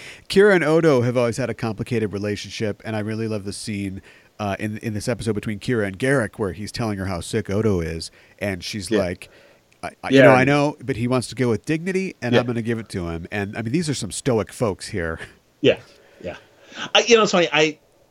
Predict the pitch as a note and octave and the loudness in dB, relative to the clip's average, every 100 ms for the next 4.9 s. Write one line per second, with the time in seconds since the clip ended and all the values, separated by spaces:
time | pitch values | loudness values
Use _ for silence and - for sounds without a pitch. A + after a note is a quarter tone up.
0 | - F3 F3 E3 E3 - D3 - C3+ C#3 | 2 6 6 6 4 4 4 4 0 2
1 | C3+ C3 B2 A#2+ A#2+ A2+ A#2 A2 G#2+ G#2 | 2 0 2 0 0 -2 0 0 0 0
2 | G#2 G2 F#2+ G2 F#2+ G2 G#2+ G#2+ G2+ G2+ | 0 0 -2 -6 -4 0 2 2 0 -4
3 | - A#2+ A#2 - G2+ G2+ A#2 C3 D#3 - | 2 2 2 0 2 4 6 4 0 2
4 | D3+ - F2+ - _ _ _ - | 2 2 -2 -4 _ _ _ -6